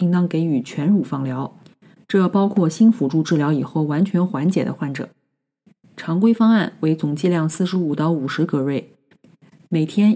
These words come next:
一点八到两格瑞，持续四周到五周。大分割方案每日剂量更大，通常为十五到十六次，总剂量四十到四十二点五格瑞。加速部分乳腺放疗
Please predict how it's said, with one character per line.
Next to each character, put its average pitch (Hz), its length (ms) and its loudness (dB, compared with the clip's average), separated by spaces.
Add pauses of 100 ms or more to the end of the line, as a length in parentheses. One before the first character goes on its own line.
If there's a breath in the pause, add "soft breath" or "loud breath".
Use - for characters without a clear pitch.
一 214 60 4
点 160 180 -2
八 175 220 0
到 180 220 0
两 143 260 0
格 170 100 -2
瑞， 139 320 -4 (380)
持 - 180 -4
续 185 220 0
四 190 240 0
周 190 240 0
到 185 160 -2
五 127 140 -4
周。 151 320 -4 (880)
大 247 200 0
分 185 180 0
割 180 160 0
方 180 200 -2
案 165 320 -2
每 151 180 -2
日 175 140 0
剂 185 120 -2
量 170 200 0
更 180 160 0
大， 185 320 -4 (340)
通 190 160 0
常 180 180 0
为 156 160 0
十 185 220 -2
五 175 100 -2
到 165 160 -2
十 - 160 -4
六 180 200 0
次， 139 320 -4 (280)
总 151 220 -4
剂 220 140 2
量 180 200 2
四 190 220 0
十 180 160 -4
到 175 160 -2
四 165 160 -2
十 185 100 -2
二 180 120 0
点 147 200 -2
五 143 120 -4
格 139 100 -6
瑞。 135 320 -6 (1000)
加 247 240 2
速 240 260 2
部 196 180 0
分 160 280 -2
乳 131 200 -6
腺 170 220 0
放 160 180 -2
疗 139 380 -4